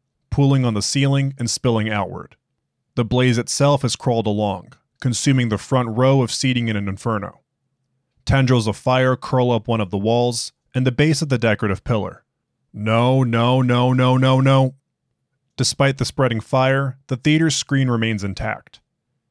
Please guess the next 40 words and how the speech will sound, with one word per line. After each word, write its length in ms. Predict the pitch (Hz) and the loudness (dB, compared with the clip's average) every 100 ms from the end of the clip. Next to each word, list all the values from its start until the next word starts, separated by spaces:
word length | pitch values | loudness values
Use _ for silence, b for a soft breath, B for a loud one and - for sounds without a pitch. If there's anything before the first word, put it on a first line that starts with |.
| _ | _
A 120 | 131 | 0
projected 500 | 139 123 127 113 110 | 2 2 2 0 -2
image 320 | 131 143 143 | 0 0 0
shows 300 | - 131 117 | 0 0 0
a 60 | 110 | -2
small, 440 | - 139 135 139 | -4 0 0 0
sparsely 500 | 135 - 131 120 - | -2 -2 -2 0 -2
decorated 600 | 110 117 113 117 104 95 | -2 -2 -2 -2 -2 -2
bedroom 440 | 123 127 120 123 107 | 0 0 0 -2 -2
at 80 | |
night 360 | 107 127 139 139 _ _ | -4 -2 -2 -4 _ _
from 160 | - 135 | -4 0
the 140 | 147 147 | 0 0
angle 280 | 160 160 | 0 0
of 120 | 143 120 | 0 -2
the 80 | |
doorway. 500 | 110 107 98 - - _ _ _ _ _ _ _ _ - | -2 -2 -2 -4 -14 _ _ _ _ _ _ _ _ -6
A 80 | 113 | -4
candle 360 | - 131 120 | 0 2 2
within 300 | 113 104 117 | 0 0 -2
the 80 | 107 | -2
frame 420 | - - 127 127 | -4 -2 0 -2
partially 480 | 117 131 123 - 120 | -4 -2 -2 -2 -4
illuminates 640 | 110 107 127 127 127 120 - | -4 -2 -2 0 -2 -4 -6
a 80 | 117 | -6
sleeping 640 | - - 143 139 147 131 | -4 0 0 0 0 0
nightgown-wearing 960 | 110 107 101 123 131 131 113 110 110 110 | 0 -4 -2 -2 0 0 0 0 -2 -2
individual. 680 | 104 92 107 95 98 73 _ _ _ _ _ _ 147 | -4 -4 -4 -4 -10 -14 _ _ _ _ _ _ 2
"Lucas, 500 | 156 135 101 - - | 2 2 -4 -8 -8
you've 160 | 120 110 | -8 0
gotta 240 | 139 135 | 2 4
get 120 | 123 | 2
out. 220 | 117 95 - _ _ - | 2 0 -6 _ _ -2
There 140 | 131 | 2
was 160 | 135 117 | 4 2
a 40 | |
door 340 | 107 131 135 127 | 2 4 6 4
on 120 | 123 | 2
your 260 | 113 104 | 2 0
left." 520 | 98 117 95 - - | 0 0 -2 -6 -18